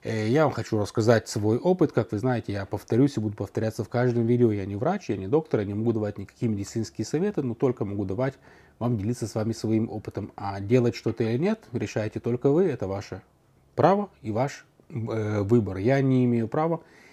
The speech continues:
никаким образом сподвигать вас на какое-либо действие или бездействие. Теперь будем с вами говорить о алкоголе. Святое, да? Как же? А можно ли бухать, а нельзя бухать? Ребят, давайте вначале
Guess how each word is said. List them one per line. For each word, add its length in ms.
никаким 520
образом 460
сподвигать 720
вас 260
на 260
какое-либо 540
действие 420
или 140
бездействие. 680
Теперь 360
будем 220
с 80
вами 140
говорить 260
о 40
алкоголе. 500
Святое, 480
да? 200
Как 260
же? 160
А 100
можно 320
ли 100
бухать, 460
а 20
нельзя 300
бухать? 320
Ребят, 220
давайте 260
вначале 560